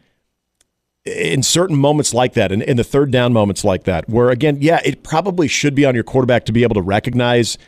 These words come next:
certain coverages and how you might want to adjust. But again, this is where you're looking at a second-year guy. You're looking at a guy in that moment. I, I'm left with asking myself, did Kyle Shanahan do enough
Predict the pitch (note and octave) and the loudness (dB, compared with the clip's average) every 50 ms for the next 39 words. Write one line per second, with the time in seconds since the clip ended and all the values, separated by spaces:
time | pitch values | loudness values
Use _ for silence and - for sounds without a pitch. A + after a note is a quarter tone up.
0 | _ _ - - - C3+ C3+ C3+ A#2 - A#2+ A#2+ A#2+ A#2 B2 A#2 - A#2+ A2 G#2 | _ _ -6 -2 -2 0 0 -2 0 0 2 2 2 2 0 0 0 0 0 2
1 | A2 A2+ A#2 A#2+ B2 B2 A#2 A2+ A#2+ - B2 A#2 A2+ G2 F#2+ F2+ - A#2 G#2+ G#2+ | 2 2 2 2 2 2 2 0 0 0 0 0 2 2 0 0 0 0 2 2
2 | A#2+ - - - - - _ _ _ _ _ _ - - C#3 C3+ B2+ A#2 A2 C#3 | 0 0 -4 -10 -16 -20 _ _ _ _ _ _ -2 0 0 0 0 0 0 2
3 | D#3 D3+ C#3 B2 A#2 A#2+ C3+ - - D3 C#3 G2+ G#2 A2 B2 A#2+ A#2+ A#2+ A#2+ A#2+ | 2 2 2 2 2 0 0 0 0 -2 -2 -2 -2 0 2 4 4 4 2 2
4 | A2 A2 G#2+ G#2 A2+ B2 - - A#2 G#2+ F#2 F2+ E2+ - - B2 A#2+ G#2+ - A2+ | 0 0 0 0 0 -2 0 0 0 0 0 -2 -4 -4 -2 -2 -2 0 -2 -2
5 | A2+ G#2 G#2 G2 G2 A2+ A2 G2+ E2+ D2+ D2+ F2+ - - _ _ _ _ _ _ | -2 -2 -2 0 2 2 2 2 0 -2 -6 -8 -12 -16 _ _ _ _ _ _
6 | _ - A#2 A#2+ B2 A#2+ - B2+ B2 A2 G#2 G2 A#2+ A#2 A#2 A#2 A2+ A#2+ A#2+ A2 | _ -2 0 2 2 2 2 2 0 0 2 2 2 2 4 2 2 0 0 0
7 | F#2+ G#2 A#2 B2 C#3+ - C3 A#2+ B2 B2+ C3 A#2+ A2 F2+ F2 - _ _ _ _ | 0 0 0 0 0 0 0 2 4 4 4 2 0 -2 -4 -8 _ _ _ _
8 | _ _ _ _ _ - B2 C#3 D#3+ D#3+ D#3 - - - C#3+ D3+ E3+ E3 D3 D3+ | _ _ _ _ _ -2 0 0 0 -2 -4 -6 -4 0 0 2 2 2 2 2
9 | D3+ D3+ - - C#3 C#3 B2 - - B2+ B2 C3+ B2+ - C#3 B2+ A#2+ A2+ - - | 2 2 0 0 -2 -2 -2 -2 -2 -2 0 0 0 0 0 2 2 2 2 2
10 | A#2+ G#2+ - - B2 G#2+ - A#2+ A#2 A#2+ C3 B2 - - A2+ G#2+ A2 G#2+ A2+ A2+ | 0 0 0 -2 -2 0 2 2 2 2 2 0 0 0 0 0 0 0 0 0
11 | G#2+ G2 A2 A2 G#2 G2 F#2 G#2 A#2 A2 G2 F#2 - - - - _ | 0 0 0 0 0 0 0 0 2 2 2 0 -2 -6 -16 -20 _